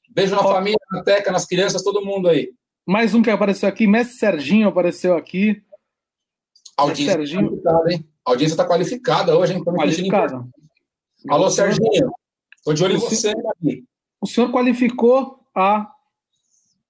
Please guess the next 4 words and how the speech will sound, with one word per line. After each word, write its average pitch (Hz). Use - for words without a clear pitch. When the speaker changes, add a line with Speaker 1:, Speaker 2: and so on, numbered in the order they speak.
Speaker 2:
a 160
audiência, 160
Júlio 143
Castilho. 139